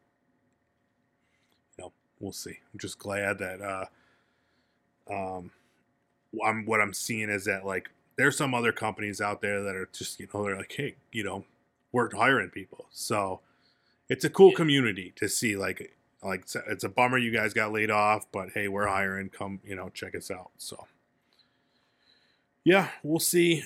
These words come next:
Speaker 1: Um, we did find out that the layoffs, as far as video games, um, did affect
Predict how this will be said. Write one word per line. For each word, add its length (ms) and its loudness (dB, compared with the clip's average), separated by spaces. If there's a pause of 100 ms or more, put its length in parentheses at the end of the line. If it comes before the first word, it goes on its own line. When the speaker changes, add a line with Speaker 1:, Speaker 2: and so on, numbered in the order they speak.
Speaker 1:
Um, 340 4
we 100 4
did 240 4
find 280 2
out 240 6
that 200 4
the 80 2
layoffs, 720 4 (300)
as 120 -4
far 260 4
as 120 -2 (140)
video 560 4
games, 640 -4 (840)
um, 380 2 (260)
did 200 4
affect 600 2